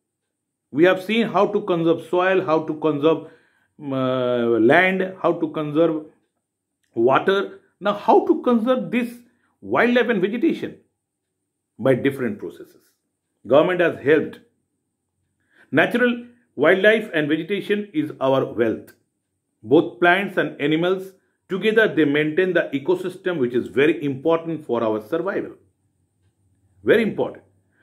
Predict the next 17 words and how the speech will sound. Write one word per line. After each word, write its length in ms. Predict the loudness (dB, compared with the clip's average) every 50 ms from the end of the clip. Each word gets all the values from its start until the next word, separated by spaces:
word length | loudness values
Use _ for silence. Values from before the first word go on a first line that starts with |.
| _ _ _ _
Both 260 | 2 2 2 2 0
natural 360 | -2 -2 0 0 2 0 2
vegetation 480 | 4 2 2 2 0 -2 -2 -2 -2 -2
and 180 | -2 -2 0 2
wildlife 460 | 4 4 4 2 2 0 -2 -2 0
is 180 | -2 -4 -4 -4 -6
under 300 | -4 -2 -2 -2 -2 -4 -4
threat 360 | -4 -2 0 0 0 -2 -8 -18 -20 -20 -12 -8
because 400 | -6 -4 0 2 2 2 0 -2 -6 -16 -20 _ _ _
people 300 | -4 -4 0 0 2 4
are, 320 | 4 4 2 0 -4 -8 -20 _ _ _ _ -20 _ _
hunters 440 | -6 -4 -2 0 0 0 0 0 0
are 160 | -2 -2 0
hunting 420 | 0 -2 0 2 0 0 0 0
for 180 | -2 -2 -2 0
their 320 | 2 2 2 2 0 -6 -6
hides, 540 | -2 2 2 2 2 0 -4 -10 -16 -20